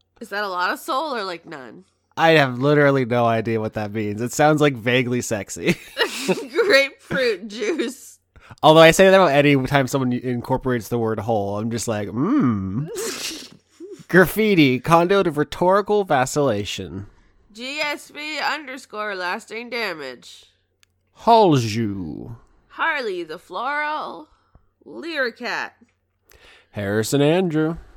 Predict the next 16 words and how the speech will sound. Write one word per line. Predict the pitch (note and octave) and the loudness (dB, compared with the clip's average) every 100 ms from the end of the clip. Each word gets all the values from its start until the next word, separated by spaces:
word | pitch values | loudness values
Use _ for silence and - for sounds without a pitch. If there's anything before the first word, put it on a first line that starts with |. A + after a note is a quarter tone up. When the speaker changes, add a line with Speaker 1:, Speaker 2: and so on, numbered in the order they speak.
| - _ _ _ _ | -20 _ _ _ _
Speaker 1:
Harry, | - C4 C4 A#3 D3 C3+ F#2 _ | -10 -6 -4 -4 -6 -12 -18 _
Dadkin | F#3+ A3 A3+ - G#3+ G3+ | -4 -4 -4 -8 -12 -12
getting | F#3+ F3+ D#3+ G3+ | -10 -10 -10 -10
<laughs> | |
high | G#3 F3+ | -4 -2
ratings | - B3 B3+ E4+ C4+ - | 0 4 4 2 -2 -6
from | C#4+ C4 | -12 -12
the | |
Scalies. | D4+ - A#3 G3 F3 E3+ C4+ - - _ _ _ - | -14 -6 -4 -4 -6 -8 -10 -12 -20 _ _ _ -8
Speaker 2:
It's | C3+ | -4
a | D#3+ | 2
very | C#3 D#3+ F3 | 4 4 4
scaly | - C3+ B2 A#2 | 2 2 2 2
season. | G#2 A#2+ A2+ G#2 G2 - - _ _ | 0 -2 0 -2 -6 -10 -20 _ _
Hey | - A#3+ | 0 4
guys, | G3 D3+ D#3 D#3+ - - | 6 6 6 4 -4 -12